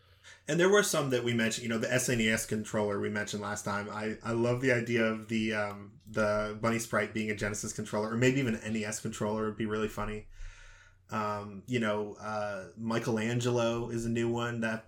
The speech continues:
that's probably, like, turns into a little baby turtle in some way. You, like, it's gotta be a baby turtle, right, before the use.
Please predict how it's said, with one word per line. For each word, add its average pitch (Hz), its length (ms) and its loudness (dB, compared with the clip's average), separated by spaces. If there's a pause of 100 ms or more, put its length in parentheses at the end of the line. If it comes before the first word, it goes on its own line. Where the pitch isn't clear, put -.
that's 110 260 -2
probably, 110 500 -2
like, 104 440 -4
turns 110 240 0
into 107 180 0
a 107 80 0
little 107 160 0
baby 113 300 2
turtle 110 340 0
in 139 100 0
some 156 200 0
way. 165 240 2
You, 147 260 0
like, 123 180 4
it's 135 120 2
gotta 143 260 6
be 120 120 2
a - 40 2
baby 110 260 2
turtle, 113 360 2
right, 107 260 0
before 110 240 0
the 110 100 0
use. 120 460 -2